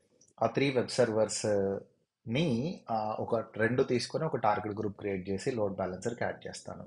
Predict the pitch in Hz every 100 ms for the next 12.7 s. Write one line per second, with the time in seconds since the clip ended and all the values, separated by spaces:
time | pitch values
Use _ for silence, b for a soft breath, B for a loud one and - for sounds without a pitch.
0 | - 127 135 139 98 92 101 95 131 170
1 | - _ _ B B B B _ 208 208
2 | 226 226 151 160 170 190 160 143 - 170
3 | 165 170 156 - 151 143 - 143 135 143
4 | 160 131 151 139 120 - 123 110 95 -
5 | - - - - _ _ _ B B 151
6 | 185 - 92 - b b 131 143 151 -
7 | 147 165 180 156 156 151 135 135 135 123
8 | 123 117 - 139 123 - - 120 123 123
9 | 120 143 127 123 - 110 107 117 113 120
10 | 127 127 143 160 - _ _ _ _ _
11 | - 113 104 - 135 165 _ - 117 123
12 | 120 113 117 - - 101